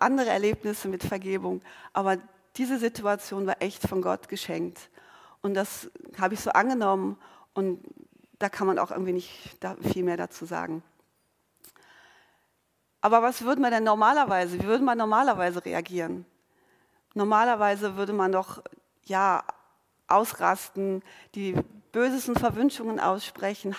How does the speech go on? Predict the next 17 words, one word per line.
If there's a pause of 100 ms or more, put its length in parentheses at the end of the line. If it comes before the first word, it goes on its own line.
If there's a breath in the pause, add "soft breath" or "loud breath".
Hass
haben,
Rache
wollen. (360 loud breath)
Die
müssen
die
größten, (280 loud breath)
möglichste, (340 loud breath)
ähm,
Strafe
bekommen,
die
es
überhaupt
nur
gibt.